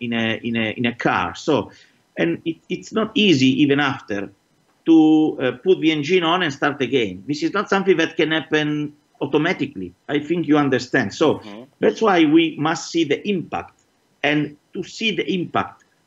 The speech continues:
Speaker 1: all these commodities, not only silver, are very important. So silver, copper,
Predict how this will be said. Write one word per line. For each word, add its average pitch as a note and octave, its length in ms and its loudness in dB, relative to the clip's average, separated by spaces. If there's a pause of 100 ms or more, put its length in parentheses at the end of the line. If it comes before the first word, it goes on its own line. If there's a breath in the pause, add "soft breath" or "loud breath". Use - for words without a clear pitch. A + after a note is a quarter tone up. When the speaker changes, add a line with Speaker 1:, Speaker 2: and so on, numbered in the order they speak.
(380)
Speaker 1:
all G#3+ 280 6
these D#3+ 200 -2
commodities, G2+ 640 -8
not C3+ 220 -4
only B2+ 200 2
silver, G2+ 420 -2
are G#2+ 180 -2
very C3+ 220 2
important. A2 580 -2
So B2 340 0 (220 loud breath)
silver, D#3+ 760 0 (420)
copper, D#3+ 640 -2